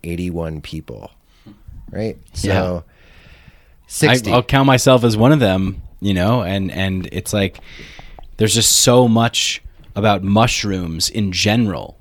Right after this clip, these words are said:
Speaker 2: psilocybin included, but as well, like, cordyceps, lion's mane, reishi, like, that I now know about, uh, because of you and because of you sharing your knowledge. And I loved what you said at that taped, uh,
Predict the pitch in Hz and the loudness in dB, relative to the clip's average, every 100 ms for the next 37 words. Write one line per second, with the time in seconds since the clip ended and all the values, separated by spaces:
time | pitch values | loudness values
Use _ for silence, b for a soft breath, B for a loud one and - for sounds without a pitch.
0 | _ - 107 95 - 95 95 95 90 87 | _ -6 -4 -4 -2 -2 -2 -2 -4 -8
1 | - 107 107 95 76 80 82 78 - - | -6 -4 -2 -2 -6 -8 -10 -10 -14 -12
2 | 85 90 85 92 95 92 87 80 - - | -6 -6 -6 -4 -2 -2 -4 -8 -10 -8
3 | 98 82 82 65 - - - 92 98 87 | -8 -6 -8 -8 -10 -10 -8 -6 -6 -8
4 | 80 80 71 73 98 98 95 80 78 B | -10 -10 -10 -8 -6 -6 -6 -8 -10 B
5 | B B 110 113 117 110 104 107 117 120 | B B 0 2 2 0 0 0 0 2
6 | 110 110 117 92 87 82 76 - _ 85 | 0 0 0 -2 -4 -4 -6 -10 _ -6
7 | 85 80 92 - 87 87 120 98 71 82 | -4 -6 -8 -8 -10 -4 -4 -4 -6 -10
8 | - 87 87 87 85 87 90 87 87 85 | -10 -10 -8 -8 -8 -8 -8 -6 -6 -4
9 | 85 98 98 87 92 85 B B 98 107 | -2 0 0 -2 -6 -8 B B -2 4
10 | 127 120 120 110 104 120 123 95 92 90 | 4 4 2 0 0 2 2 2 -2 -4
11 | - - 104 98 - B B B B - | -6 -2 -2 -2 -8 B B B B -4
12 | 98 92 87 | -2 0 -2